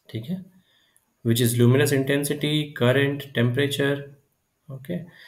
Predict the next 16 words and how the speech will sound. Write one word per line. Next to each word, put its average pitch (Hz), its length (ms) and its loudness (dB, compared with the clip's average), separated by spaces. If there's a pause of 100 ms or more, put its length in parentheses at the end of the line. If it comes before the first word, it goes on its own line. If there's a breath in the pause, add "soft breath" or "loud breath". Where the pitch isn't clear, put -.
(200 loud breath)
amount 123 380 6
of 117 100 2 (100)
substance 147 420 -2 (160)
also 131 340 -2
to 123 120 0
be 123 120 0
taken 104 300 -4
as 117 80 -4
a 175 120 -2
fundamental 98 520 -6
units, 92 280 -10 (460 soft breath)
and 165 320 4
the 131 240 8
units 160 220 4
of 165 100 6
angle, 104 540 -2